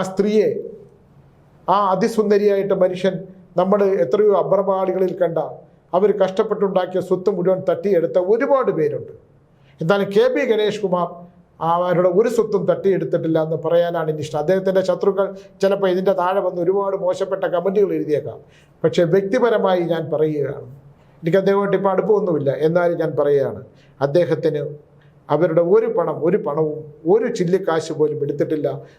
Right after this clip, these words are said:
നല്ലത് മാത്രമേ എടുത്തിട്ടുള്ളൂ. ഒരു കാര്യം കൂടെ ഞാൻ പറയാൻ ആഗ്രഹിക്കുകയാണ്. അവസാനം മരിച്ച് അവരുടെ ഡെഡ് ബോഡി കൊണ്ടുപോയപ്പോൾ ഒരു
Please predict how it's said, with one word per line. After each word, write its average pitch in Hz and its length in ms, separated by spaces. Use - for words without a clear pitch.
നല്ലത് 226 400
മാത്രമേ 175 300
എടുത്തിട്ടുള്ളൂ. 143 520
ഒരു 269 180
കാര്യം 202 280
കൂടെ 180 220
ഞാൻ 156 180
പറയാൻ 160 320
ആഗ്രഹിക്കുകയാണ്. 135 680
അവസാനം 175 420
മരിച്ച് 175 320
അവരുടെ 170 320
ഡെഡ് 165 220
ബോഡി 196 260
കൊണ്ടുപോയപ്പോൾ 160 640
ഒരു 220 100